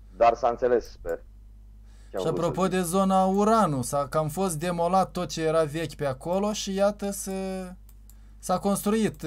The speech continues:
Speaker 2: clădirea Academiei, s-a construit Casa Poporului și zona Uranu s-a,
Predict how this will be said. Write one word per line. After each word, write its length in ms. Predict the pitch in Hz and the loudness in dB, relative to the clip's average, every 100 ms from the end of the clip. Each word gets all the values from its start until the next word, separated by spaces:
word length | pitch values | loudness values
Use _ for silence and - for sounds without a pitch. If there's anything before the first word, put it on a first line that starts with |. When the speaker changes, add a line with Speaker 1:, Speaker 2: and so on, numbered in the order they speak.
| 151 | -6
Speaker 2:
clădirea 500 | 147 165 165 185 160 | -4 -4 -2 2 4
Academiei, 640 | 151 151 151 160 190 202 | 4 2 -2 0 2 0
s-a 200 | 156 156 | 0 -2
construit 440 | 147 160 151 175 156 | -2 -4 -4 -6 -4
Casa 360 | - 160 156 | 0 0 0
Poporului 880 | 151 160 156 208 208 180 170 170 156 156 - - - - - - - - - - - - | -2 -4 -2 2 2 2 -4 -6 -8 -10 -20 -20 -20 -20 -20 -20 -20 -20 -20 -20 -20 -18
și 460 | - - - - | -12 -8 -8 -8
zona 300 | 165 180 196 | -6 -4 -2
Uranu 420 | 185 180 190 196 196 | -2 0 0 0 -2
s-a, 640 | - 185 185 180 185 175 | -4 -4 -2 -4 -6 -10